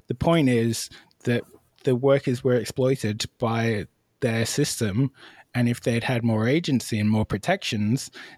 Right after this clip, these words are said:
then that wouldn't have happened. And the, the payment could have still worked, or maybe not,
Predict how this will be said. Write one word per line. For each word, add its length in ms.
then 160
that 160
wouldn't 200
have 80
happened. 580
And 240
the, 100
the 360
payment 520
could 160
have 100
still 280
worked, 640
or 120
maybe 260
not, 460